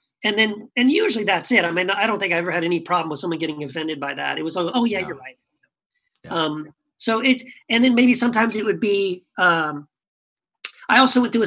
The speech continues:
Speaker 1: season, I didn't, I didn't mention this, I also went through a season where, um, um,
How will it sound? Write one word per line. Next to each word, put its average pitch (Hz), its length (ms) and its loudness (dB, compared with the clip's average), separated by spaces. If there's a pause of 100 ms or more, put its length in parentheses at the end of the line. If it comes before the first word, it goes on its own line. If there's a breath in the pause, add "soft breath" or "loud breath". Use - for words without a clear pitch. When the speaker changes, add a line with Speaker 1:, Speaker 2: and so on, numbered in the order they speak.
(120)
Speaker 1:
season, 196 260 0
I 180 40 2
didn't, 170 280 -2
I 214 100 -6
didn't 165 160 -2
mention 170 260 -2
this, 147 140 -6
I 190 120 0
also 202 160 -2
went 202 120 -2
through 196 100 0
a 175 60 -2
season 170 540 -4 (180)
where, 160 420 0
um, 135 520 -8 (920)
um, 151 520 -6